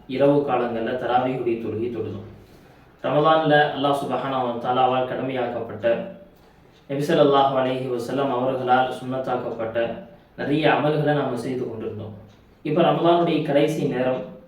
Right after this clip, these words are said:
நம்முடைய மார்க்கத்துல ரமலானுடைய கடைசி நேரத்துல, குறிப்பாக ஈதுடைய நாள்ல நமக்கு ஒரு சுன்னத்தான ஒரு விஷயம் கற்றுத்தரப்பட்டிருக்கு. அதற்கு பேர் தான் சதகாத்துல் ஃபித்ர்.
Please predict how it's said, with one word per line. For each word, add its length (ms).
நம்முடைய 300
மார்க்கத்துல 840
ரமலானுடைய 640
கடைசி 420
நேரத்துல, 400
குறிப்பாக 460
ஈதுடைய 400
நாள்ல 360
நமக்கு 320
ஒரு 120
சுன்னத்தான 560
ஒரு 80
விஷயம் 520
கற்றுத்தரப்பட்டிருக்கு. 960
அதற்கு 260
பேர் 200
தான் 120
சதகாத்துல் 560
ஃபித்ர். 280